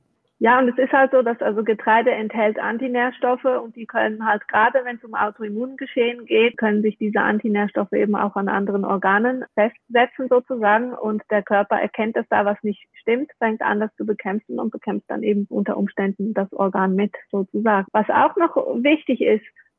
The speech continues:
das Gluten alleine ist es halt auch nicht. Also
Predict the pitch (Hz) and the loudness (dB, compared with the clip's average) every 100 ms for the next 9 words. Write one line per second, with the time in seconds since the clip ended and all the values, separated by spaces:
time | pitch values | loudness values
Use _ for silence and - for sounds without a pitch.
0 | _ - 220 - 226 214 254 247 240 208 | _ -2 -2 0 -2 0 4 6 4 0
1 | 196 208 254 320 269 - 226 226 208 208 | 2 4 4 2 2 2 0 -2 -4 0
2 | 190 - 214 269 - 311 - - 214 214 | 0 2 0 0 -2 -6 -4 -4 -2 -4